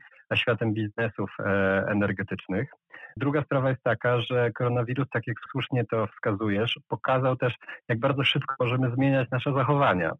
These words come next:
E, my jako zwykli ludzie. I tego w przypadku kryzysu klimatycznego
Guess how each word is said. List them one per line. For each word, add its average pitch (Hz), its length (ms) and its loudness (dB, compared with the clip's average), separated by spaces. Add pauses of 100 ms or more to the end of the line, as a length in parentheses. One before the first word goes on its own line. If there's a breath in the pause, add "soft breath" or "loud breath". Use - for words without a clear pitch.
(260)
E, 110 180 0
my 170 280 4
jako 151 640 0
zwykli 147 300 -2
ludzie. 101 400 -2 (400 loud breath)
I 113 80 -2
tego 147 240 0
w - 40 -6
przypadku - 320 -4
kryzysu 135 340 -2
klimatycznego 131 800 0